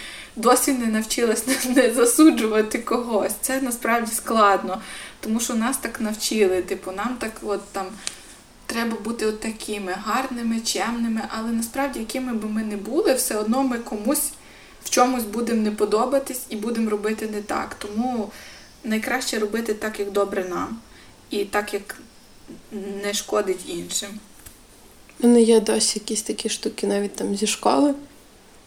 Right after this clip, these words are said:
Speaker 2: м, які я згадую, з яким мені дуже соромно, коли я там могла про когось подумати щось
Speaker 1: Мгм.
Speaker 2: погане через
Speaker 1: Або сказати
Speaker 2: зовнішність
Speaker 1: щось,
Speaker 2: просто.
Speaker 1: а потім тій людині було не дуже добре через це.
Speaker 2: Але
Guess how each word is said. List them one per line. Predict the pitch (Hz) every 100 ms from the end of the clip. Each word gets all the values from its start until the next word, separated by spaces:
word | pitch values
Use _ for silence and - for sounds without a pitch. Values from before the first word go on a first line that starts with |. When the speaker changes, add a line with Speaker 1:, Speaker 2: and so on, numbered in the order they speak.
| - -
Speaker 2:
м, | 202 202 208 202
які | 208 -
я | 208
згадую, | 208 208 196 202
з | 196
яким | 202 - 208
мені | 196
дуже | 190 190 196
соромно, | - 214 208 196
коли | - 208
я | 202
там | 196 196
могла | 196 202
про | - 220 -
когось | 202 -
подумати | - 196 202 196 220
щось | - 220
Speaker 1:
Мгм. | 220
Speaker 2:
погане | 226 208 202 208
через | 208 214 208 - - - -
Speaker 1:
Або | 226 202 202
сказати | - 202 208
Speaker 2:
зовнішність | 214 220 226 220
Speaker 1:
щось, | 196
Speaker 2:
просто. | 202 208 208
Speaker 1:
а |
потім | 226 220 214
тій | 208
людині | 208 185 185 196 190
було | 190 190 190
не | 190 185
дуже | 190 185
добре | 175 175 180 190
через | - 220 214
це. | - 226 - - -
Speaker 2:
Але | 226 220 226 220